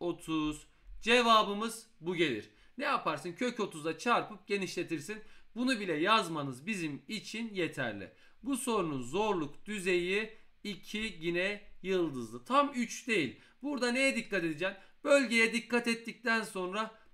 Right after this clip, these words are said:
ne yaparsın? İfadeyi bitirirsin. Daha zor olanlarını çözdük. Çok daha zorlarını yazılıya hazırlık serisi dört tane orada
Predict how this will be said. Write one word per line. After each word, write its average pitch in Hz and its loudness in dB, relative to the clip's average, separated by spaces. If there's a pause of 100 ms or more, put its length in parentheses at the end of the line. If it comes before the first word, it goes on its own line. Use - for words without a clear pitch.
(140)
ne 233 -2
yaparsın? 220 4 (240)
İfadeyi 185 2
bitirirsin. 160 -4 (320)
Daha 240 12
zor 214 4
olanlarını 156 2
çözdük. 107 -8 (260)
Çok 254 4
daha 170 4
zorlarını 196 4 (260)
yazılıya 208 2
hazırlık 214 0
serisi 156 -4
dört 240 6
tane 151 -2
orada 214 2